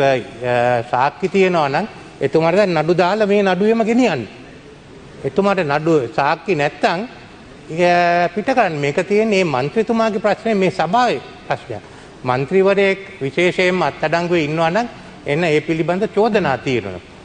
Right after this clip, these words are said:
හරි මාසයක් දෙකක් යනවා විභාග කරලා බලන්න. ඊට වඩා දැන් එහෙම කරන්නේ නැත්නම් අපිට මේ ගැන අහන්න සිදු වෙලා තියෙන. ඉතින් විශේෂයෙන්ම මම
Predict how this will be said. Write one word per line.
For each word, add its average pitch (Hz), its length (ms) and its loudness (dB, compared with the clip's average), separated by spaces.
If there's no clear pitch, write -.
හරි 139 160 2
මාසයක් 131 520 0
දෙකක් 147 280 0
යනවා 147 200 0
විභාග 127 340 0
කරලා 180 220 -2
බලන්න. 175 300 0
ඊට 110 100 -2
වඩා 156 380 2
දැන් 185 220 2
එහෙම 185 220 0
කරන්නේ 180 240 0
නැත්නම් 147 420 -2
අපිට 180 260 -4
මේ 175 200 2
ගැන 196 180 0
අහන්න 170 220 0
සිදු 160 200 0
වෙලා 180 260 2
තියෙන. 226 240 -2
ඉතින් 147 240 -6
විශේෂයෙන්ම 170 640 -2
මම 151 220 2